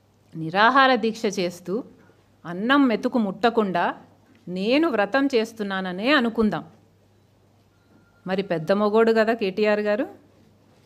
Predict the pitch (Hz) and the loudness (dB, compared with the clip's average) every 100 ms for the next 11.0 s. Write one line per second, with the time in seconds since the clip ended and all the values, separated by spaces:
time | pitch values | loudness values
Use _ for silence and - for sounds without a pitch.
0 | _ _ _ _ 185 202 208 220 - 208 | _ _ _ _ -8 -4 -4 -4 -6 -4
1 | 202 202 247 - _ _ _ _ _ _ | -4 -4 -8 -10 _ _ _ _ _ _
2 | _ _ _ - 180 190 214 214 220 220 | _ _ _ -10 -6 -2 2 2 2 0
3 | 214 208 208 202 226 320 - _ _ _ | 0 0 -2 -2 -4 -6 -12 _ _ _
4 | _ _ _ _ _ _ _ _ _ _ | _ _ _ _ _ _ _ _ _ _
5 | - 202 226 240 233 - 214 208 208 254 | -12 -6 -4 -2 -4 -4 -2 -2 -2 -4
6 | 381 - _ _ _ _ _ _ _ _ | -6 -12 _ _ _ _ _ _ _ _
7 | _ _ _ _ _ _ _ _ _ _ | _ _ _ _ _ _ _ _ _ _
8 | _ _ _ _ _ _ _ _ _ _ | _ _ _ _ _ _ _ _ _ _
9 | _ - 269 269 226 214 269 254 240 196 | _ -6 -4 -2 -2 0 2 2 2 -2
10 | 185 214 233 226 233 220 214 208 240 | -2 0 -2 -2 -6 -4 -4 -4 -8